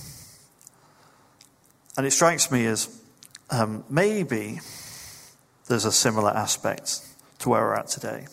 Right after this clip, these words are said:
Not that we're being oppressed. The church is not being oppressed in any way, shape, or form. But we are in a situation where we're dispersed into our own homes and our own neighborhoods. We are in a situation where we're not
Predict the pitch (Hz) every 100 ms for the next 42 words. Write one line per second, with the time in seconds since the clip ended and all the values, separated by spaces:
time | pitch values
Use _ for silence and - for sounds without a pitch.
0 | - - _ - - 123 - 85 104 104
1 | 104 - 117 110 - - 117 - - 107
2 | - 117 104 104 - - - - - 113
3 | - - 104 - 107 101 107 - - 98
4 | - 110 _ - - 98 - - - -
5 | 104 - 98 92 - - - - - -
6 | - - - - - _ - 107 - -
7 | - - - - - - 120 123 139 123
8 | 110 - - 117 - 110 107 104 98 -
9 | 139 147 135 - 117 120 113 117 117 113
10 | 120 123 110 110 110 117 117 117 117 110
11 | 107 - - - - - - - - -
12 | - - - - _ _ - 117 123 117
13 | - - 123 113 - 107 107 107 110 117
14 | - -